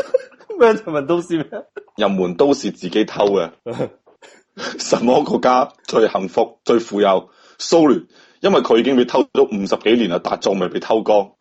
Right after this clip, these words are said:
Speaker 2: <laughs>共產主義社會裏有偷竊行為嗎？沒有，我們只是在社會主義社會裏偷。我啱先唔小心撈到一個好閪正嘅，坐，坐熱氣球啊！你老母，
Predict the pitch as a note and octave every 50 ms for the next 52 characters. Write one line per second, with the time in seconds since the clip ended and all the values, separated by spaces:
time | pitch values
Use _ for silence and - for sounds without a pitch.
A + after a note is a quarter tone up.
0 | _ _ F4 F4 F4+ - G#4 G4+ - - _ _ _ _ _ - _ _ _ _
1 | _ - A2+ A2+ A2+ A2+ A2+ B2 C#3+ E3 D#3 - - - B2 D3 C#3 B2 A#2 -
2 | - A2+ G#2+ G#2+ G#2 G#2 A2 C3 C#3+ B2+ G#2+ G#2 G2 - A2 G#2 G#2+ G#2+ - -
3 | C#3 C3+ C3 C3 - - - G2 E2+ D#2+ D#2+ D#2 E2+ G#2 A2+ A#2 A#2 - _ _
4 | - B2 B2 A2 G#2+ G2+ G2+ G2+ - - - A2 B2 B2+ B2 A2+ G#2+ F#2+ - -
5 | B2 D#3 D#3 - A#2+ G#2 F2 A2+ G#2 G2+ G2+ - - A#2 A2 A2 A2 B2 C#3 -
6 | - A2 A#2 A#2+ A#2+ G#2+ F2+ - A2+ G2 G#2+ G#2+ A2 B2+ B2+ G#2 F#2+ - F#2+ A2
7 | A2 - - - _ - A2+ B2 C#3+ C#3 C#3 F#3 - D#3 C#3+ A#2 F2+ E2+ - -
8 | G#2 - E3 D#3+ B2+ B2+ B2 A#2+ A#2+ A2+ A2 A#2+ B2+ A#2 G#2 F#2+ F#2+ G2 C3 B2+
9 | B2 - - G#2 F#2+ F#2+ G2 F#2+ F2+ F#2+ G2+ G2+ - - G2+ G2 G2 - - -
10 | G2+ G2 G2+ F#2+ - - G#2 G2 F2+ - - F#2+ D2 C#2+ D2 E2 E2+ E2+ E2+ F2
11 | E2+ E2 E2 E2+ F#2 -